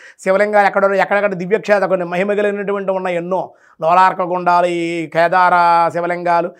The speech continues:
ఈ వారాహి దేవి, ఇలా కొన్ని కొన్ని ఎన్నో క్షేత్రాలు మనకు కనపడనో తెలియని రహస్యంగా ఉండేటివి ఎన్నో ఉన్నాయి. మన భూగర్భంలో కూడా కొన్ని ఉన్నాయి, అవన్నీ కూడా తిరిగేస్తాం అన్నమాట కాశీలో. అంత కాశీ అంటే అటు గొప్పదన్నమాట. ఈ యుగాంతం వరకు కూడా అన్నీ నశించిపోయినా సరే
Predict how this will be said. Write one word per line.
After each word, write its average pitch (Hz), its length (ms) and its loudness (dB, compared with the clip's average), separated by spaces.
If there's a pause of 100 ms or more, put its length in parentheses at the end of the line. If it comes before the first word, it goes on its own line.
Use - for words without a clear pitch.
(320)
ఈ 165 120 -4
వారాహి 180 540 2
దేవి, 185 160 -2
ఇలా 180 100 0
కొన్ని 180 240 -4
కొన్ని 175 160 -4
ఎన్నో 196 260 -2
క్షేత్రాలు 202 460 2
మనకు 180 160 -2
కనపడనో 185 440 0
తెలియని 175 320 -4
రహస్యంగా 196 500 -2
ఉండేటివి 196 360 -6
ఎన్నో 190 300 -6
ఉన్నాయి. 180 260 -8
మన 165 140 -12 (280)
భూగర్భంలో 208 680 4
కూడా 208 180 2
కొన్ని 180 280 -8
ఉన్నాయి, 165 200 -12 (280)
అవన్నీ 180 260 -2
కూడా 233 120 2
తిరిగేస్తాం 220 480 0
అన్నమాట 185 220 -4
కాశీలో. 170 400 -4 (400)
అంత 175 260 -8 (720)
కాశీ 170 340 -4
అంటే 196 160 -4
అటు 180 160 -2
గొప్పదన్నమాట. 165 680 -4 (420)
ఈ 175 260 -4
యుగాంతం 208 560 4
వరకు 220 240 4
కూడా 208 180 0
అన్నీ 202 200 -2
నశించిపోయినా 214 680 0
సరే 202 400 4